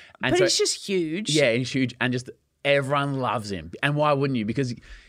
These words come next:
Speaker 1: you're fourteen and this guy's six-foot-seven. He's hitting the ball harder than you've ever seen. And I remember saying to Igor, we're on the, on the bus back to the hotel, and I said,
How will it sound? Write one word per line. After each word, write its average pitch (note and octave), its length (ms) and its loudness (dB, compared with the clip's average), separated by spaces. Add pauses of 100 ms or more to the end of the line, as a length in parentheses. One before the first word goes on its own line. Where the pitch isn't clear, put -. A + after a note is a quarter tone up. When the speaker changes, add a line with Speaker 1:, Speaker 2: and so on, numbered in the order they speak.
Speaker 1:
you're C#3 120 -4
fourteen D3 640 0
and C3+ 100 -2
this C3+ 140 -4
guy's C3 260 -6
six-foot-seven. C#3+ 760 -4
He's C3 160 -4
hitting D3+ 240 -4
the D3+ 60 -2
ball C3+ 220 -4
harder D3 400 0
than C#3+ 160 0
you've C3 120 0
ever C3+ 160 0
seen. B2+ 260 -4 (420)
And C3 120 2
I C3+ 60 2
remember D#3 260 0
saying C3+ 260 0
to A2+ 100 0
Igor, A#2+ 280 2
we're A#2+ 120 4
on B2+ 120 2
the, B2 220 4
on A2+ 100 0
the A#2+ 80 0
bus A2+ 240 2
back A2 160 0
to - 80 -6
the G#2+ 80 0
hotel, G#2+ 500 0 (100)
and A#2 160 0
I A2 100 2
said, A2 340 0